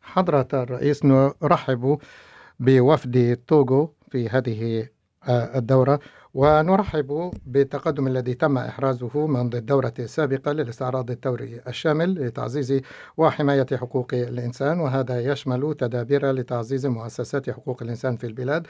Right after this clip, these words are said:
وتعزيز ط-، نوعية التعليم واتخاذ الإصلاحات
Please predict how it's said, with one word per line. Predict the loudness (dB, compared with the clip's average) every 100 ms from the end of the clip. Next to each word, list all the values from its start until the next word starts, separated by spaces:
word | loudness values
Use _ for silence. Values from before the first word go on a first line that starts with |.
| -18 -20 -4
وتعزيز | 0 2 2 2 2 -2 0 0 0 -6 _ _ 0
ط-، | 2 2 -4 _ _ _
نوعية | 2 4 4 2 0
التعليم | -6 -6 -6 -4 -4 -2 -4 -4
واتخاذ | -4 -6 -4 -4 -4 -6 -8 _ _ _ _ _ _ _ 0
الإصلاحات | 2 2 -2 _ -4 -2 0 2 2 2 -2